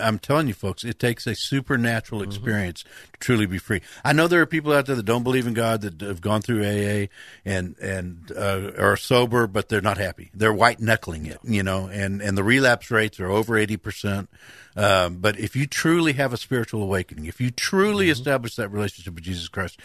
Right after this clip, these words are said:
Speaker 2: That's all
Speaker 1: you're
Speaker 2: the difference.
Speaker 1: Yeah, it makes all the difference in the
Speaker 2: Okay.
Speaker 1: world.
Speaker 2: Like, like
Speaker 1: So
Speaker 2: I
Speaker 1: how did, how did you feel? I know people are nervous about, you know, they don't know what to expect. Wha-, you know, it's, uh, I'm, I'm gonna go live with fifty,
Speaker 2: Yeah,
Speaker 1: sixty
Speaker 2: yeah, so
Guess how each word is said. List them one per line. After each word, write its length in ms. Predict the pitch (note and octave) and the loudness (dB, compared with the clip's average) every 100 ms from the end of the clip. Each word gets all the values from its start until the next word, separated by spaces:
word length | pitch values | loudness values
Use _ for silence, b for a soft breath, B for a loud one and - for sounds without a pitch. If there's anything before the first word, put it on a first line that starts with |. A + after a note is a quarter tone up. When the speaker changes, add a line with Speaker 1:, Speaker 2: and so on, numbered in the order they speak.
| B | B
Speaker 2:
That's 180 | F2 - | -16 -6
all 120 | G2 | 0
Speaker 1:
you're 100 | B2 | 0
Speaker 2:
the 60 | A2+ | 0
difference. 360 | G#2 - - | -4 -8 -8
Speaker 1:
Yeah, 280 | G2+ G2+ F2+ | 0 2 2
it 80 | D#2+ | 0
makes 200 | F#2 - | -4 -2
all 140 | F#2+ | -2
the 80 | E2+ | -2
difference 320 | F2 - F2 | -6 -8 -8
in 80 | F2 | -6
the 60 | F2 | -4
Speaker 2:
Okay. 60 | |
Speaker 1:
world. 140 | E2+ A2 | -4 -4
Speaker 2:
Like, 180 | G#2 G#2+ | -6 -4
like 140 | A2 | 2
Speaker 1:
So 60 | E3+ | 2
Speaker 2:
I 20 | |
Speaker 1:
how 120 | A#3+ | 2
did, 140 | B3+ - | -2 -4
how 120 | G3 | -4
did 160 | G3+ E3+ | -4 -4
you 60 | |
feel? 260 | E3 F3 D3+ | -2 2 2
I 80 | C3+ | 2
know 160 | E3+ | 0
people 340 | - - - C3+ | -2 -6 -4 -2
are 60 | A2 | 0
nervous 420 | G#2+ A#2 G#2+ - | 0 -2 -4 -8
about, 340 | F2 F2 - B B B - | -8 -8 -10 B B B -4
you 140 | G2+ | -2
know, 160 | F#2+ F#2 | 0 0
they 80 | |
don't 120 | B2 C#3+ | 0 0
know 60 | |
what 140 | B2+ A2+ | 0 -4
to 80 | F#2+ | -8
expect. 560 | - - G#2+ F#2+ E2+ | -8 -6 -2 -2 -4
Wha-, 360 | G#2+ A2 A2+ A2+ | -8 -8 -8 -8
you 160 | A#2 G#2+ | -2 0
know, 160 | G#2 | 0
it's, 380 | G#2 A2 G#2 - | -2 -4 -8 -8
uh, 380 | G2+ A2 A2+ B2 | -6 -4 -2 -2
I'm, 140 | A#2+ B2+ | -2 -2
I'm 80 | C3 | 0
gonna 120 | C3+ | 0
go 120 | C3 | 2
live 260 | B2 C3 A#2+ | 2 2 2
with 140 | G#2 | -2
fifty, 220 | - - D#3 | -6 -10 0
Speaker 2:
Yeah, 140 | B2+ F#2 | 0 2
Speaker 1:
sixty 240 | A#2+ C#3 | 0 0
Speaker 2:
yeah, 80 | |
so 100 | C3 | 2